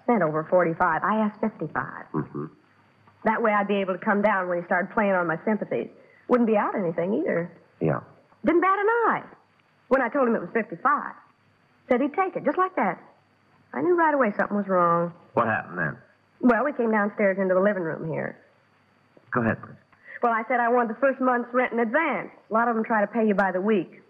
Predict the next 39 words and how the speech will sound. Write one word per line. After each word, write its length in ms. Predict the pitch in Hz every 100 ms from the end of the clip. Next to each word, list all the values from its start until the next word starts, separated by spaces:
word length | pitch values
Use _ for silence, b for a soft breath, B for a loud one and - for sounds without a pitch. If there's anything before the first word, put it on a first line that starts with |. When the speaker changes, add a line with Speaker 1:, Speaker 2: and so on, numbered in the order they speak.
| _ _
Speaker 1:
Before 180 | 202 220
you 120 | 233
can 100 | 226
turn 180 | 233 226
around, 280 | 226 208
they're 100 | 190
behind. 480 | 180 180 202 175 156
Takes 180 | 208 208
forever 380 | - - 311 254
to 60 |
get 140 | 190 165
rid 140 | 220
of 100 | 196
'em 100 | 175
once 120 | 180 185
they're 80 | 190
moved 260 | 196 190
in. 260 | 196 180 160 B B B
I 140 | 214
always 200 | 254 277
insist 320 | 220 214 214 202
on 120 | 180
a 40 | 165
full 180 | - 233
month. 220 | 233 185 - -
Speaker 3:
Yes, 140 | 78 71
ma'am. 120 | - - _ _ _
Speaker 1:
Well, 80 | 240
didn't 160 | 285 277
bat 180 | 302
an 80 | 311
eye 160 | 330 339
at 80 | 330
that 160 | 370 480 508
either. 240 | 240 165 - -
Brought 200 | 220 233
out 160 | 247 247
a 20 |
checkbook. 400 | 277 269 175 165